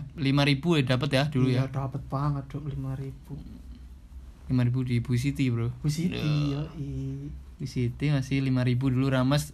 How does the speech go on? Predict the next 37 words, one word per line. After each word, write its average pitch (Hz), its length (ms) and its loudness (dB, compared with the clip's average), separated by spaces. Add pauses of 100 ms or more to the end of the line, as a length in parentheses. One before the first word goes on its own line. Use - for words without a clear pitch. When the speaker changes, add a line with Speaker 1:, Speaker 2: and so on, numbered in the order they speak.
(120)
Speaker 1:
na-, 131 320 0 (160)
nasi 131 340 2 (680)
telur 131 320 4
lah 117 160 0
ya, 117 160 -4
nasi. 127 240 -2
Speaker 2:
Nasi 127 240 -4 (100)
telur, 131 560 -6 (380)
nasi 131 160 -2
Speaker 1:
Mas-, 120 160 2
Speaker 2:
gorengan 135 560 -2
lah. 131 240 -6
Speaker 1:
nasi 131 480 2
go-, 131 180 0
sayur, 127 460 2
gorengan, 127 580 2
telur 127 380 0
tuh 135 160 -2
bisa 123 260 -2
lah 131 140 2
lima 123 240 2
ribu 120 160 2
Speaker 2:
Ya, 156 80 4
Speaker 1:
dulu - 160 4
Speaker 2:
gimana 151 180 2
Speaker 1:
tuh. - 140 -4
Speaker 2:
caranya 147 320 0
itu 147 240 -2
uang 151 320 -2
segitu 131 420 0
Speaker 1:
Hmm. 120 60 4
Speaker 2:
bisa 117 240 0 (400)
buat 131 240 -6 (260)
satu - 380 -10
minggu. 160 800 -4
Speaker 1:
Betul, 127 400 0
betul. 123 320 -2